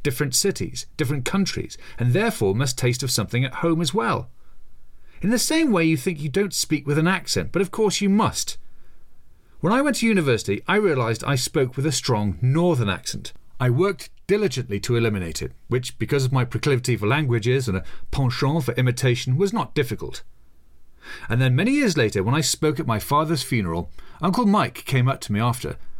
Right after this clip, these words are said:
and said, "Why did I speak all posh now?" He complimented me on it. He said I sounded transatlantic. So for us, Taylor and I, until we went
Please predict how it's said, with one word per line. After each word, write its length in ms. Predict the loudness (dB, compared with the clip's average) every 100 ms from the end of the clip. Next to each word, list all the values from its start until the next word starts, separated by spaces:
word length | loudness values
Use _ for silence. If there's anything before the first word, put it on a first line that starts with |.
| -6 -4
and 140 | -2
said, 280 | 2 0 0
"Why 280 | -2 2 2
did 140 | 2 0
I 100 | 0
speak 320 | 0 0 2
all 240 | 2 0
posh 400 | -2 0 0 -2
now?" 300 | -2 -4 -8 -14 -20 -18 -16 -12
He 160 | -4 -2
complimented 640 | 0 2 2 2 0 -2
me 100 | -2
on 140 | 0 0
it. 140 | 0
He 240 | 0 -2 -2
said 240 | 0 2
I 80 | 2
sounded 380 | 2 2 2 2
transatlantic. 920 | 2 2 2 2 0 0 -4 -8 -12 -14 -16 -20 -10
So 220 | -2 0
for 220 | 2 2
us, 420 | 2 2 0 -4 -8 -14 -12 -8
Taylor 340 | 0 2 4 0
and 80 | 0
I, 300 | 0 0 -2 -12 -16 -16 -10 -4
until 300 | -2 0 2
we 100 | 2
went 220 | 0